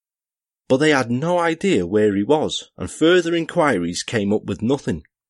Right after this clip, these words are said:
So Detective Chief Superintendent Taylor decided to appeal to Crime Watch U K. Ah, come on, I hear a lot of you say, "It's been weeks and weeks since I've last mentioned it, so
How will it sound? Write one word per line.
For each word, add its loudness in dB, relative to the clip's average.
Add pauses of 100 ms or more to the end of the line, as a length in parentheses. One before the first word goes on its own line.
So -4
Detective -4
Chief -6
Superintendent -2
Taylor 0 (140)
decided 2
to 0
appeal -2 (140)
to -8
Crime 0
Watch -4
U -4
K. -6 (380)
Ah, 4
come -2
on, 4
I -4
hear 2
a 4
lot 2
of -4
you -4
say, -2
"It's -12
been -8
weeks -2
and -2
weeks -2
since -8
I've -6
last -6
mentioned -6
it, -8
so -8